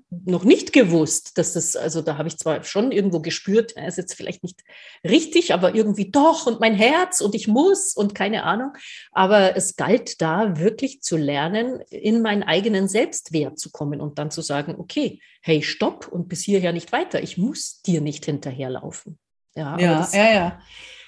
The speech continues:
Speaker 2: Also Lernen ist für mich auch einer der wichtigsten Punkte.
Speaker 1: Mhm.
Speaker 2: Und ja, was, also da bin ich auch relativ schnell. Was, was kann ich daraus lernen? Was,
Speaker 1: Mhm.
Speaker 2: äh, ja, was kann, sollte ich nächstes Mal anders machen? So dieses Wachsen. Ich finde ja, alles, was lebt, wächst.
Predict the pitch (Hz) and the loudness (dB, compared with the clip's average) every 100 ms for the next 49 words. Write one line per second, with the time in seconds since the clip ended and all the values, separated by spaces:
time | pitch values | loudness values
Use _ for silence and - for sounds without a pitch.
0 | _ - 214 214 208 214 262 285 277 247 | _ -2 2 4 4 4 4 2 0 -6
1 | - 208 196 - 156 165 160 - 175 170 | 0 2 2 4 6 6 2 -8 -2 2
2 | 175 165 156 165 - - - 160 - 165 | 2 2 0 -2 -2 -8 -8 -8 -4 -4
3 | 156 - 143 143 _ _ _ _ _ - | -4 -6 -8 -8 _ _ _ _ _ 0
4 | 208 240 156 151 - _ _ _ _ _ | 2 2 0 -8 -18 _ _ _ _ _
5 | _ _ _ _ _ - 156 139 - - | _ _ _ _ _ 0 2 2 -2 -4
6 | 170 170 - - _ - 170 170 190 214 | -4 -4 -8 -14 _ -2 2 6 6 8
7 | 285 262 226 233 240 233 226 - 214 170 | 6 6 4 4 4 4 0 4 6 6
8 | 123 131 _ _ _ - 156 - - 156 | 4 -4 _ _ _ -2 -2 -2 0 0
9 | - 175 160 147 147 139 147 135 127 - | 2 -2 2 2 2 2 2 2 0 -8
10 | 180 - - - - 143 220 208 - 147 | -8 -8 -8 -12 -10 0 4 4 2 0
11 | 147 147 - - - 175 _ _ _ _ | -2 -2 -4 -6 -10 -16 _ _ _ _
12 | _ _ _ _ _ - 147 147 151 143 | _ _ _ _ _ -8 -6 -6 -6 2
13 | 165 156 147 170 165 160 156 - 151 143 | 4 4 2 2 0 -2 0 2 2 0
14 | - 151 - 135 131 131 139 151 156 147 | -2 -6 -6 -8 -6 -4 -2 0 0 2
15 | 175 208 - - 180 170 - 190 175 156 | 2 2 0 0 2 2 2 4 6 6
16 | - 185 208 175 170 180 190 190 143 139 | 6 4 4 2 0 0 0 2 0 0
17 | - - | -14 -18